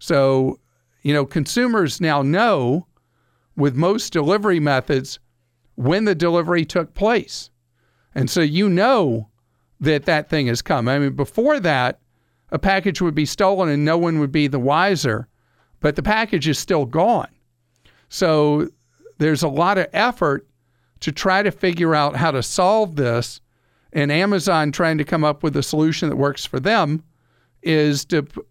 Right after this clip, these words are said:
put things in the trunk or the hatch of a car. But when I was at C E S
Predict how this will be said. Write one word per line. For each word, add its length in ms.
put 240
things 340
in 240
the 140
trunk 440
or 120
the 120
hatch 540
of 120
a 80
car. 340
But 260
when 240
I 140
was 240
at 120
C 460
E 60
S 500